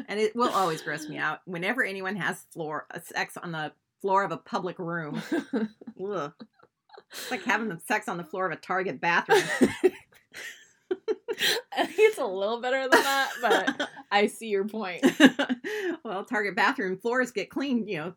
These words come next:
Speaker 1: several times a day.
Speaker 2: <laughs> You, you don't know what's going on at this place.
Speaker 1: <laughs>
Speaker 2: Maybe she's cleaning it on the reg. Um,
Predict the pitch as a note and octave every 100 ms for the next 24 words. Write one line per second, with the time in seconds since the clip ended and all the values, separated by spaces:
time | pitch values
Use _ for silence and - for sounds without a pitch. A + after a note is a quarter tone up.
0 | - G#3 E3+ E3+ D#3+ D#3 D#3 C#3+ D#3+ C4
1 | C4+ - - C#4+ - - _ - - -
2 | C4+ A#3 _ G#3+ F3+ - F3+ F3 D#4 C4+
3 | G3+ - E3+ D#3+ E3 - G3+ - - C#4
4 | - - D#4 - - - - - F4 -
5 | F4 - - C#4 D#4+ - - F#4 F4+ B3
6 | F3+ - F3+ F3+ E3+ F3 - _ E4+ F4+
7 | - G#4 G#4 F#4 G#3+ G#3+ A3 G#3